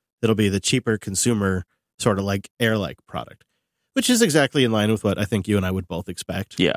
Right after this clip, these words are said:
Speaker 2: that, that's, sounds like the easiest sun comes up tomorrow prediction to make. I don't know. Is it worth it to try to get on, get it on the ground floor with this? If you have an idea and you have the coding skills to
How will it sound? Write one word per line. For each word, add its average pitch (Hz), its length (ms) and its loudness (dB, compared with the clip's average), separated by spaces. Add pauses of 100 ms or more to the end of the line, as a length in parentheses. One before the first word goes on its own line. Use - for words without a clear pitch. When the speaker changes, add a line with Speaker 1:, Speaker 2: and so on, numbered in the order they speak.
Speaker 2:
that, - 240 -2 (160)
that's, - 420 -4 (280)
sounds 92 360 0
like 90 120 0
the - 160 0
easiest - 440 0 (100)
sun - 260 0
comes 117 280 0
up 113 140 2
tomorrow 98 500 2
prediction 80 460 -2
to - 120 -6
make. 64 320 -6 (640)
I 92 140 2
don't 113 100 2
know. 95 200 2
Is 98 160 0
it 87 100 0
worth 95 260 0
it - 160 0
to 90 440 0
try 85 260 -2
to 85 180 0
get 87 200 -2
on, 87 260 0 (120)
get 90 120 0
it 90 120 2
on 85 120 2
the 87 60 0
ground 85 280 0
floor 95 220 0
with 110 140 -4
this? - 340 -2 (1000)
If - 120 -4
you 95 100 2
have 92 280 0
an 90 60 0
idea 90 380 0
and 92 120 0
you 90 140 -2
have 85 320 -2
the 92 240 0
coding 98 380 0
skills 107 480 0
to 73 340 -2